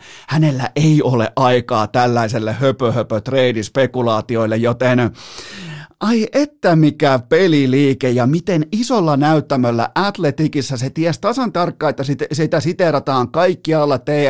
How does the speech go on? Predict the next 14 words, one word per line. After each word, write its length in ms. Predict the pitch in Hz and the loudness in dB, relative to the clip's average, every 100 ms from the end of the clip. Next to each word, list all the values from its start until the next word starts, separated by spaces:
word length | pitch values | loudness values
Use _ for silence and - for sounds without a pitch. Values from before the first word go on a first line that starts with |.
| 127 | 0
S 80 | 135 | -2
N:llä, 360 | 127 131 131 127 - - - | 0 0 0 0 -4 -20 -2
Amerikan 540 | 151 160 143 123 135 | 2 4 2 2 2
medioissa, 540 | 123 131 127 123 110 135 | 2 2 2 0 0 -2
joka 320 | 170 - 156 | -2 0 -2
paikassa, 480 | - 147 131 127 127 | 0 0 0 -2 -2
missä 240 | 127 123 | -2 -2
vain 180 | 123 127 143 | -2 0 2
N 40 | 139 | 2
H 80 | |
L 120 | 127 113 | 0 0
sattuu 360 | 120 120 123 | -4 -4 -6
kiinnostamaan. 800 | 117 147 135 120 131 117 117 117 - - - 165 | -2 0 0 0 0 2 2 0 -4 -16 -20 -12
Ähm, 720 | 127 131 135 139 139 135 | -2 0 2 0 0 0